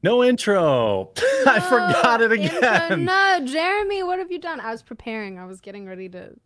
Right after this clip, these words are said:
Speaker 2: to sit here and go.
Speaker 1: Oh, yeah. I told, like, there's a reason we've kind of been sucking lately.
Speaker 2: There is.
Speaker 1: Yeah.
Speaker 2: Yes.
Speaker 1: Um, but all will be revealed.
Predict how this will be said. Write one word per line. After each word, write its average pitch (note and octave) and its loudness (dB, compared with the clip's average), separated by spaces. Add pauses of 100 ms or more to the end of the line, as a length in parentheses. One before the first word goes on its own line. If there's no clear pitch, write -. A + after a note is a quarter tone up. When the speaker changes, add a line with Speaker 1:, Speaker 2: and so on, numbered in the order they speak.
(160)
Speaker 2:
to - -20
sit - -14
here F#3 -14
and F3+ -14
go. C3+ -4
Speaker 1:
Oh, B2 0
yeah. A2 -2 (240)
I B2 -6
told, C3 -6 (160)
like, C3 -4 (540)
there's E3+ -2
a F3 -2
reason C3+ -4 (420)
we've A#2 -6
kind A2+ -4
of A2 -4
been G#2+ -6
sucking A2+ -8
lately. A#2 -6 (360)
Speaker 2:
There G#3+ -10
is. F3+ -12 (420)
Speaker 1:
Yeah. A2+ -2
Speaker 2:
Yes. - -16 (380)
Speaker 1:
Um, G#2+ -6
but G2 -6 (680)
all D#3 -4
will D3 -4
be C3 -6
revealed. A2+ -6